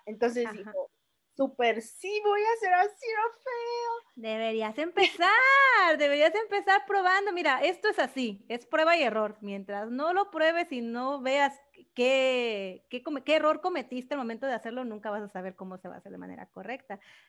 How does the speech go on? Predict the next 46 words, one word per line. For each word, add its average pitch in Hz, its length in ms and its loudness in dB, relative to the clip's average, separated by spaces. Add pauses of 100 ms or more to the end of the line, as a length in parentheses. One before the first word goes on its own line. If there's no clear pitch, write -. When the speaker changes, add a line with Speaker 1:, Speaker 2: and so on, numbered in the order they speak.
Speaker 2:
Es 247 140 -6
Speaker 1:
Ujú. 294 100 0
Speaker 2:
así, 330 220 -6
prueba 285 340 -2
y 311 40 0
error, 285 280 -4
prueba 285 240 -6
y 294 60 -4
error, 254 340 -6
y, 226 180 -8
y 202 220 -6 (140)
Speaker 1:
Sí. 247 100 2
Speaker 2:
aunque 196 160 -4
tal 262 240 -2
vez 302 160 2
no 349 80 -6
te 320 60 -14
salga 339 260 2
la 320 100 2
primera, 339 440 -2
pero 220 200 -4
pues 185 200 -16
practicando, 240 720 -14
practicando, 302 580 -16
vas 214 200 -14
a 220 40 -14
poder. 208 380 -12 (1400)
Speaker 1:
Yo 285 180 -2
he 339 40 -6
visto 403 220 -2
en 311 80 0
el 240 120 0
fandom 302 500 -2 (180)
que 208 140 -6
sí - 160 -8
s-, - 160 -14 (240)
hay 254 140 2
varias 269 420 2
chicas 247 320 -2
que 226 120 -4
se 220 140 -6
disfrazan 208 600 -6
de 196 80 0
Aziraphale 220 600 -2
y 196 260 -10 (100)
de 165 640 -10